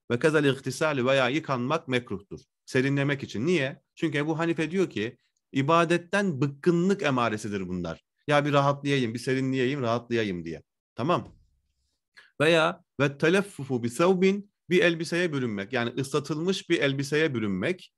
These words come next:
Serinlemek için, yani orucun, e, zorluğunu, meşakkatini atmak, e, oruca dinçleşmek için bunları yapmak Ebu Hanife'ye göre mekruhtur. Neden mekruhtur? Çünkü bunlarda ibadetin,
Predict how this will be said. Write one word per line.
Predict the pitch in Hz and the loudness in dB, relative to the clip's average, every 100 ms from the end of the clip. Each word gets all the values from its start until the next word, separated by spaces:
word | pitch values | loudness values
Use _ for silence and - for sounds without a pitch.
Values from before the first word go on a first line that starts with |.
| _ _ _ _ - | _ _ _ _ -6
Serinlemek | 135 143 143 143 147 | 0 2 2 0 -4
için, | 120 147 151 | -6 -6 -4
yani | 123 | -2
orucun, | 123 127 127 143 139 - _ _ - | 0 0 0 -2 -4 -8 _ _ -8
e, | 107 107 | -4 -2
zorluğunu, | 101 123 131 131 127 117 123 | 0 2 2 2 0 0 -2
meşakkatini | 147 117 127 120 123 120 123 123 | -4 -4 -4 -6 -6 -4 -4 -2
atmak, | 123 110 123 - _ _ _ - | -2 -2 -4 -6 _ _ _ -8
e, | 101 104 | -4 -2
oruca | 123 120 123 131 117 | -2 -2 -2 -2 -2
dinçleşmek | 123 123 131 123 135 139 123 | -4 -2 -4 -4 -6 -8 -8
için | - 143 180 _ _ | -6 -6 -6 _ _
bunları | 123 139 139 | -2 -2 0
yapmak | 123 117 139 165 | -2 -2 -6 -4
Ebu | 127 135 | -4 -4
Hanife'ye | 131 135 135 147 151 | -4 -4 -4 -2 -2
göre | 127 110 | -2 -2
mekruhtur. | 110 113 165 151 170 | -2 -4 -6 -4 -4
Neden | 147 175 | -2 -2
mekruhtur? | 160 143 131 120 208 208 _ _ _ _ _ _ _ _ | -2 -6 -8 -6 -8 -8 _ _ _ _ _ _ _ _
Çünkü | - 156 139 | -8 -6 -4
bunlarda | 139 147 139 147 | -4 -2 0 -2
ibadetin, | 143 135 143 139 147 151 202 190 | -2 0 0 0 -6 -4 -4 -4